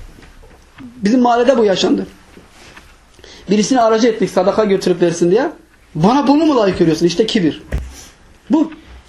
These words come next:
Yani İslam'da yeri var. Zekat veriyorsun, fitre veriyorsun, her neyse. "Bana bunu mu layık görüyorsun?" İşte kibir. Hem de kibrin en alası. Kibirli fakir ne demek? Bu bir imtihandır. Allah Resulü de aç kalmış. Üç gün üstü üstüne aç kalıyor. Hazreti Ebubekir, Hazreti Ömer, Hazreti Ali.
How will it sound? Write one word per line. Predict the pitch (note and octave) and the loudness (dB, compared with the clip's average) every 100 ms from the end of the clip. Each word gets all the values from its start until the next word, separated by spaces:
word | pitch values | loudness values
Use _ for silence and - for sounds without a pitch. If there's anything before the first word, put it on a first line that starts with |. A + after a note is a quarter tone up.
| - | -6
Yani | F#3+ | 0
İslam'da | C4+ - A#3 D4 | 0 0 0 0
yeri | C#4 C#4 | 2 2
var. | F#3+ | 0
Zekat | E3+ B3+ C4 G3 | 0 0 0 0
veriyorsun, | F#3 F3+ F3 | 0 0 0
fitre | G#3+ A3+ F3+ | -2 0 2
veriyorsun, | E3+ F3+ | 2 2
her | G#3+ | 0
neyse. | E4 - A3+ D4+ - - - - - | -2 -2 -4 -4 -14 -20 -20 -20 -2
"Bana | G3 A#3+ | 0 2
bunu | A#3 C4 | 2 2
mu | A3 | 2
layık | F3+ - | 0 -2
görüyorsun?" | D3 C#3 - | -6 -8 -8
İşte | G#3+ | -6
kibir. | - G#3 - - - - - - - | -4 -4 -4 -6 -20 -20 -20 -20 -4
Hem | F#3 C#4 | 0 0
de | - | 0
kibrin | B3 A#3+ C4+ | 2 2 2
en | - F4 | 0 0
alası. | F4+ F3 D#3 - C3 - - - - | 0 0 0 -4 -12 -14 -20 -20 -2
Kibirli | G#3+ G3+ A#3+ | 0 2 2
fakir | - G3+ A3+ | 2 0 2
ne | A#3 G#3+ | 2 2
demek? | G3+ - - - - - | 0 -2 -12 -20 -20 -4
Bu | F#3 C4+ | 0 2
bir | |
imtihandır. | C#4+ C#4+ D#4+ C#4 D#4+ - - _ - | 2 2 2 0 -2 -8 -20 _ -2
Allah | A#3 C#4+ | 0 2
Resulü | C#4 D4+ C#4+ | 0 0 0
de | |
aç | A3+ - | 0 0
kalmış. | F#3+ F#3 E4 | -2 0 0
Üç | E4+ - | 0 2
gün | D4 G#3+ - - - | 2 2 -2 -14 -6
üstü | A3+ - F4+ | -4 0 0
üstüne | C#4 C4+ C4+ | 0 0 0
aç | D4 | 0
kalıyor. | B3+ F3+ D3+ - _ - - - _ | 0 0 -2 -10 _ -20 -20 -20 _
Hazreti | - A3+ B3 C4 | -2 0 0 0
Ebubekir, | A#3+ A#3 A#3 | 2 2 2
Hazreti | G#3+ G#3+ A3+ A#3 | 0 2 0 2
Ömer, | A3+ | 0
Hazreti | G3+ G#3+ A3+ A3+ | 0 0 0 0
Ali. | A3+ G3+ | 2 0